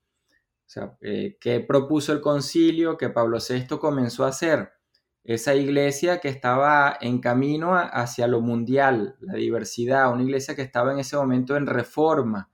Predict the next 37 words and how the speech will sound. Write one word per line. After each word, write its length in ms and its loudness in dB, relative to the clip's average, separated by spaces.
eh, 320 -4
reforma 540 -2
de 60 4
la 200 0
curia, 420 4
reforma 800 -2
de 240 2
la 120 2
manera 440 2
como 520 0
los 200 -2
ministerios 760 2
se 80 -4
entendían. 640 0
O 60 -6
sea, 120 -6
es 120 -8
el, 220 0
el 260 -4
pontificado 640 -2
de 120 0
Pablo 320 2
sexto 420 -4
tuvo 240 0
que 140 -4
emprender 520 -2
unas 440 -2
reformas 580 0
para 260 0
poner 200 -4
en 160 -2
práctica 420 -6
el 60 -4
concilio. 600 -10
Luego 320 4
viene, 560 2
eh, 800 0